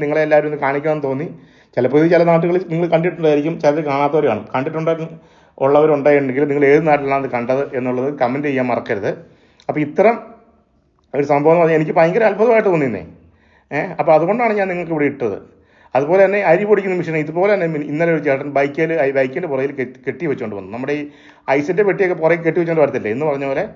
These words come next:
ഐസ്ക്രീമിൻ്റെ എന്ന് പറഞ്ഞ പോലെ ആ ചേട്ടൻ പുറകിൽ കെട്ടി വെച്ചുകൊണ്ട് വന്ന് ബൈക്ക് സെൻട്രൽ സ്റ്റാൻഡേ വെച്ചു. അവര് കൊണ്ടുവന്ന് അരി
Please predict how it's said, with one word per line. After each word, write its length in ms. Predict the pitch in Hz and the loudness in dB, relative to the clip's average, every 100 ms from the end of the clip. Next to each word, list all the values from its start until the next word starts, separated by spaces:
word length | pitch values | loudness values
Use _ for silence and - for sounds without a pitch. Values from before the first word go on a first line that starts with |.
| - _ _ _ _ _ - | -20 _ _ _ _ _ -2
ഐസ്ക്രീമിൻ്റെ 440 | 143 160 156 139 104 - | 0 0 -2 0 -4 -6
എന്ന് 120 | 131 165 | 0 2
പറഞ്ഞ 160 | 160 156 | 2 2
പോലെ 140 | 156 202 | 0 0
ആ 20 | 180 | 0
ചേട്ടൻ 200 | 170 165 160 | 0 0 0
പുറകിൽ 220 | 165 170 | -2 0
കെട്ടി 120 | 175 165 | -2 -4
വെച്ചുകൊണ്ട് 240 | 160 156 | -2 -2
വന്ന് 140 | 160 175 | -4 0
ബൈക്ക് 280 | 143 147 170 160 - - | 0 0 -4 -8 -10 -6
സെൻട്രൽ 240 | 143 143 - | -4 -2 -2
സ്റ്റാൻഡേ 240 | 151 165 151 | 0 2 0
വെച്ചു. 180 | 151 180 - _ _ _ - | -2 -8 -10 _ _ _ -2
അവര് 140 | 143 151 | 2 2
കൊണ്ടുവന്ന് 220 | 151 | 2
അരി 100 | 135 | 0